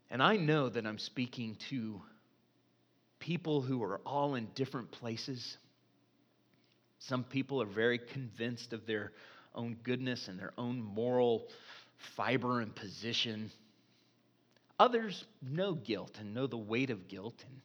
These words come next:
and then fold in on themselves, and their guilt becomes the focus of their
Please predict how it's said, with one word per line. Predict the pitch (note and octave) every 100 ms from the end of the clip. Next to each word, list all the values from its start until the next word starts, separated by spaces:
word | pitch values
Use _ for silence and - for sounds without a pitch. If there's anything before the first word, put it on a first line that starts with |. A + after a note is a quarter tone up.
| _ - - - - - _ _ _ _ _ _ _ _ _ _
and | B2+ B2+
then | C#3 B2+
fold | - F#3 G#3 F#3+
in | D#3 D3+
on | C#3 C3
themselves, | A2 G2 - F#2 D3+ C#3 - - - _ _ _ _ _ _ _ _ _ _ _ -
and | G2
their | A#2
guilt | B2+ A2 B2+ C3
becomes | G2 G2 A#2+ A2+
the | G2+
focus | - - A#2+ A#2+ A2 G#2+
of | F#2+
their | G#2 -